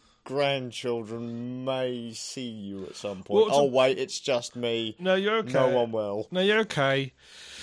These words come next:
Speaker 2: They have very good F T L travel, 'cause there's another ship that's implied to have come from another galaxy to help you out. So they clearly have, they, they don't have a problem with F T L travel. That's not an issue. They've
Speaker 1: All
Speaker 2: got
Speaker 1: right.
Speaker 2: fr-, I mean, they've got three D printers, so they're clearly highly advanced.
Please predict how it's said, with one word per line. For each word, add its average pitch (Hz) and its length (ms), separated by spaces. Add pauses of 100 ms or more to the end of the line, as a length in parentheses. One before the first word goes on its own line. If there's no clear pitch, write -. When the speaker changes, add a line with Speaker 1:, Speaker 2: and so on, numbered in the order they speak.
(280)
Speaker 2:
They 147 100
have 185 200
very 190 180
good 180 200
F 175 220
T 165 140
L 147 140
travel, 160 440 (500)
'cause 151 380 (120)
there's 165 180
another 165 200
ship - 180
that's 151 120
implied 151 320
to - 80
have - 60
come 147 160
from 131 80
another 143 240
galaxy 131 640
to - 120
help 101 340
you 98 100
out. 98 280
So 131 500
they 127 160
clearly 131 320
have, 117 360 (120)
they, 139 140
they 143 220
don't 156 120
have 147 140
a - 20
problem 135 240
with 127 40
F - 140
T 123 120
L 107 120
travel. 113 260
That's 107 140
not 107 220
an 95 60
issue. 92 320 (1500)
They've 294 100
Speaker 1:
All 254 60
Speaker 2:
got - 60
Speaker 1:
right. 175 100
Speaker 2:
fr-, 226 60
I 196 40
mean, 220 100
they've 233 80
got 220 140
three 202 160
D 180 100
printers, 202 360
so 135 80
they're 139 80
clearly 165 300
highly 131 260
advanced. - 580